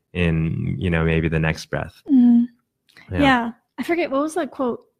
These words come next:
Speaker 2: We, we stumbled upon this quote recently. It was so beautiful. It, it, it was talking about how, you know, there's all these ways that we try to connect with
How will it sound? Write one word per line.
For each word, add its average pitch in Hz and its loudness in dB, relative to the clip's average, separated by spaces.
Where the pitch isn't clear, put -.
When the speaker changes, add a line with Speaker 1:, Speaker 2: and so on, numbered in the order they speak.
Speaker 2:
We, 277 -2
we 269 -6
stumbled 320 -2
upon 294 -2
this 247 0
quote 240 -2
recently. 220 -6
It - -4
was 277 0
so 320 0
beautiful. 320 0
It, - -4
it, - -2
it 269 4
was 311 4
talking 339 4
about 247 4
how, 233 2
you 269 4
know, 240 4
there's 226 2
all 240 6
these 226 0
ways 254 4
that 185 4
we 226 0
try 226 2
to 233 -8
connect 226 -2
with 214 -10